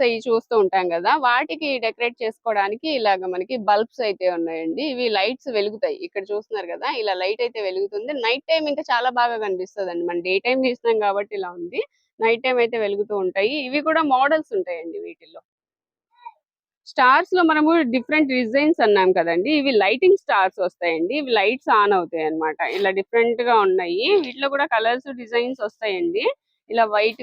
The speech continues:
కావాలన్నా, కలర్స్ కావాలన్నా ఇలా అన్నమాట. ఇవి కూడా చర్చిల దగ్గర అయినా, మన ఇంట్లో అయినా డెకరేట్ చేసుకోవచ్చు. కలర్స్ అయితే ఉన్నాయండి. ఇది బ్లూ కలర్ వస్తుంది, ఇది వచ్చి వైట్, ఇది పింక్, ఇలా కలర్స్ అయితే ఉన్నాయి. ఇవి టూ ఫిఫ్టీ దగ్గర నుంచి కూడా అవైలబుల్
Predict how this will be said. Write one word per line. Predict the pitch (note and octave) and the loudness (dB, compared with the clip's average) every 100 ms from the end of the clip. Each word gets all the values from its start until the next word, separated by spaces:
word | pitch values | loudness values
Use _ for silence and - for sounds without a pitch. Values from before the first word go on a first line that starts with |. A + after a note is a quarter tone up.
| A3+ | 2
కావాలన్నా, | A3 G#3 G3+ G3 G3 | 4 4 2 0 0
కలర్స్ | G#3 G#3+ G#3+ _ | 0 2 0 _
కావాలన్నా | G#3 G3 F#3+ F#3 F3+ F#3 F3+ A3 _ - _ - | 2 4 2 0 0 -2 -4 -10 _ -20 _ -4
ఇలా | G#3+ G3 | 0 2
అన్నమాట. | F3 E3 D3+ - - _ _ _ _ | 0 -4 -8 -10 -14 _ _ _ _
ఇవి | A#3 A3+ B3 | -6 -4 -4
కూడా | B3 - | -4 -4
చర్చిల | G#3+ - C4 | -8 -4 -2
దగ్గర | C4 C4 C4 | 0 2 2
అయినా, | C#4+ D4 | 0 0
మన | C#4 | -2
ఇంట్లో | B3 B3+ C4 | -2 0 0
అయినా | C4 B3+ | 0 -2
డెకరేట్ | A#3+ A3+ A3+ | -2 -2 -2
చేసుకోవచ్చు. | A3 A3 - A3 - C4+ | -4 -4 -6 -6 -6 -2
కలర్స్ | A3+ A#3+ C#4 C4 | 0 2 0 0
అయితే | B3+ A#3 G3+ | 0 2 2
ఉన్నాయండి. | F#3 E3+ E3+ | 2 -2 -8
ఇది | E3+ E3+ | -10 -4
బ్లూ | G3+ - | -2 -2
కలర్ | A3 G#3 F3+ | 0 0 -2
వస్తుంది, | F#3+ F3+ F3 C#4 - | -8 -4 -2 0 -2
ఇది | G3 | -4
వచ్చి | F#3 F4+ | -10 -4
వైట్, | F3+ - A3 A#3 E4+ - - _ - | 0 0 0 0 0 -2 -16 _ -4
ఇది | G#3 G#3+ | -4 0
పింక్, | B3 A#3+ B3+ C4+ C#4+ | 0 2 0 2 2
ఇలా | A#3+ A3+ A3+ | 4 2 2
కలర్స్ | A#3 C4 C#4 | 4 2 2
అయితే | C4 B3 A#3 | 0 2 2
ఉన్నాయి. | A3 A#3+ D4+ C#5 - _ - | 2 2 2 0 -4 _ -2
ఇవి | C#4 D4 | 0 2
టూ | E4 F4+ | 2 2
ఫిఫ్టీ | D#4 D#4+ D#4 | 0 2 2
దగ్గర | C4+ D4 D4 | 2 0 2
నుంచి | D4+ D4 | 0 -2
కూడా | D4+ F4 | 0 2
అవైలబుల్ | C4+ A3+ G#3 G3 | 4 2 2 0